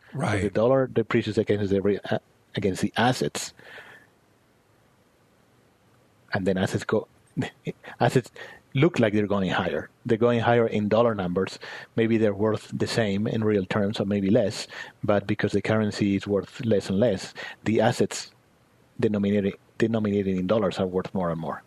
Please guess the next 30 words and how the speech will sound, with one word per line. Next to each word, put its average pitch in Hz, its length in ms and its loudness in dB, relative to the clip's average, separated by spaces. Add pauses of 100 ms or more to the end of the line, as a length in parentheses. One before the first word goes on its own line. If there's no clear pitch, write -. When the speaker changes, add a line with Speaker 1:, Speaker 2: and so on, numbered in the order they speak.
Speaker 1:
And 113 140 0
this 123 120 4
is 139 60 2
what 127 140 4
happens 110 360 2
in 101 120 -2
all 104 120 2
these 98 160 -2
countries 95 320 -2
that 92 100 0
I, 92 200 -6 (560)
I - 80 -6
talked - 260 -6
to - 60 -6
you - 60 -4
about. - 300 -4 (300)
Speaker 2:
Yeah. 123 160 2
Speaker 1:
Argentina, 85 580 -2
Venezuela, 87 580 -2
Zimbabwe, 82 440 -2
South - 180 -2
Africa, - 480 0 (340)
Turkey, 90 460 0 (380)
and, 95 300 2 (220)
like, 98 220 2 (120)
all 120 240 4
e-, 131 80 -2 (100)
e-, 139 100 -10 (180)
emerging 110 360 2
market, 87 360 -2